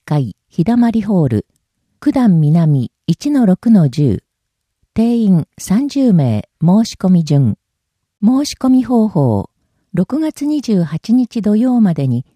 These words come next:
ホームページから問い合わせ先へ。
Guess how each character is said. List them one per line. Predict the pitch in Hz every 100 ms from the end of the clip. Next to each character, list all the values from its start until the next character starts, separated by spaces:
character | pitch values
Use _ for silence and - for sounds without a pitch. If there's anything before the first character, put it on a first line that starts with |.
| _
ホ | _ 190 269
ー |
ム | 277 269
ペ | 262 254
ー |
ジ | 214
か | - 147
ら | 147
問 | - 165 220
い |
合 | 208
わ | 196
せ | -
先 | 165 160 - 147
へ。 | 127